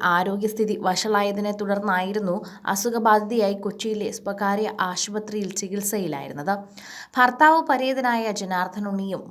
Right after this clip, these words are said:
മകൾ ജ്യോതിർമയുമാണ്. മരുമകൻ അമൽ നീരത്തും. അച്ഛൻ്റെ പേര് ശ്രീധരൻ പിള്ളയും അമ്മ പൂവേലിയിൽ ചെല്ലമ്മയും. മറ്റ് സഹോദരങ്ങളുമുണ്ട്. പരേതനായ ഡോക്ടർ കൃഷ്ണമൂർത്തിയെ പരേതയായ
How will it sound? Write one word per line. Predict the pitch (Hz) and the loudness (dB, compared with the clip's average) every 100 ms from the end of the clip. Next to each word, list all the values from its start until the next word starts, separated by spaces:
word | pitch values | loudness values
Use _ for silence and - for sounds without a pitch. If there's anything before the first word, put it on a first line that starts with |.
| 185 | 0
മകൾ | 180 196 - 185 | 0 2 -2 -4
ജ്യോതിർമയുമാണ്. | 202 180 180 208 208 180 160 - 175 202 - - - | -4 -4 -2 -4 -2 -4 -4 -2 -2 -4 -12 -16 -2
മരുമകൻ | 180 185 196 214 220 - | 0 0 0 -2 -4 -2
അമൽ | 180 190 | 0 0
നീരത്തും. | 170 156 160 202 202 - - - | -4 -8 -8 -6 -8 -10 -20 0
അച്ഛൻ്റെ | 214 208 285 277 | 0 2 2 2
പേര് | 277 254 233 - | 2 2 0 -2
ശ്രീധരൻ | - 208 214 220 | -4 -2 -2 -4
പിള്ളയും | 214 190 180 175 - | -4 -2 0 -2 -4
അമ്മ | 185 190 185 - | -4 0 0 0
പൂവേലിയിൽ | 208 196 208 202 208 202 | -4 0 2 2 -2 -4
ചെല്ലമ്മയും. | - 156 156 151 160 214 - - - - | -6 -4 -4 -4 -4 -6 -10 -18 -20 -2
മറ്റ് | 220 233 320 - | 4 4 4 0
സഹോദരങ്ങളുമുണ്ട്. | - 202 226 233 226 220 190 156 117 185 208 - - _ - | 2 2 2 0 0 0 -2 -4 -2 0 -2 -8 -20 _ 4
പരേതനായ | 247 247 269 269 262 | 6 8 6 6 6
ഡോക്ടർ | 233 208 214 | 6 2 0
കൃഷ്ണമൂർത്തിയെ | 208 196 - 208 208 208 202 - | -6 -8 -6 -6 -6 -4 -6 -6
പരേതയായ | - 175 - 196 202 190 | -2 2 2 2 4 4